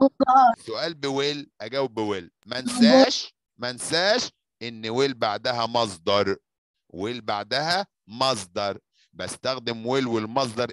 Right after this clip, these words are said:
Speaker 2: إمتى؟ في حالة وجود كلمات تدل على المستقبل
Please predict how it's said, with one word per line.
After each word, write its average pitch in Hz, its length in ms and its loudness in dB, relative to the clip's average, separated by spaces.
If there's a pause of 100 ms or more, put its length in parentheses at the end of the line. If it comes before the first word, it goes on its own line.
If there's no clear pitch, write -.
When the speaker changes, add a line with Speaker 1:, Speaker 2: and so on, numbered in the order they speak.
Speaker 2:
إمتى؟ 190 460 2 (320)
في 90 140 -14
حالة 120 580 -4 (120)
وجود 101 500 0 (120)
كلمات 101 640 -6 (120)
تدل 104 460 -2
على 101 320 -8
المستقبل 147 960 -2